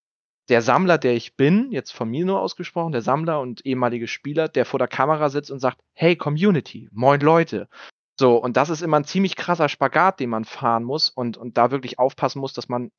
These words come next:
per-, also seelisch da auch nicht drunter leidet, weil das wirklich so schon fast zwei Persönlichkeiten sind, die man hat und dass sich das nie überschneidet, sondern immer auch eine Person bleibt mit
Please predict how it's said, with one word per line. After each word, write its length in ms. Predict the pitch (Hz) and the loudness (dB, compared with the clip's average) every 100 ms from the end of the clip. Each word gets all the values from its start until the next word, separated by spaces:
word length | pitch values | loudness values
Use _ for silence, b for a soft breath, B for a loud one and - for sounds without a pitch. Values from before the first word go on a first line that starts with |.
| _ | _
per-, 260 | 143 120 - | 0 0 -2
also 280 | 113 113 107 | -4 -4 -4
seelisch 440 | 110 156 156 110 | 4 4 4 0
da 80 | 104 | -2
auch 100 | 101 | -2
nicht 160 | 101 - | -6 -8
drunter 240 | 104 101 | -8 -6
leidet, 320 | 104 107 113 | -4 -6 -6
weil 120 | 107 | -6
das 180 | 107 - | -6 -6
wirklich 240 | 131 127 - | -8 -8 -10
so 100 | 117 | -8
schon 220 | - 113 | -8 -6
fast 320 | - 120 - | -4 -6 -2
zwei 160 | - 120 | 0 0
Persönlichkeiten 720 | 120 123 160 120 - 110 107 | 0 2 0 0 -4 -4 -6
sind, 180 | 110 104 | -10 -10
die 60 | |
man 180 | 110 104 | -8 -4
hat 160 | 127 - B B B B B | -6 -6 B B B B B
und 200 | - 123 | -8 0
dass 240 | 113 - - _ _ | 0 0 -8 _ _
sich 200 | - - | -8 0
das 240 | 127 - | 0 0
nie 120 | 139 | -4
überschneidet, 640 | 139 123 117 - 120 123 110 | -2 0 0 2 2 2 0
sondern 300 | 113 104 107 | -4 -8 -10
immer 300 | 127 123 104 | -8 -4 -4
auch 140 | 101 - | -4 -6
eine 180 | 117 | -6
Person 380 | 107 120 107 113 | -6 -10 -8 -8
bleibt 360 | 113 113 110 - | 0 2 2 -2
mit 320 | 107 - - | -14 -14 -20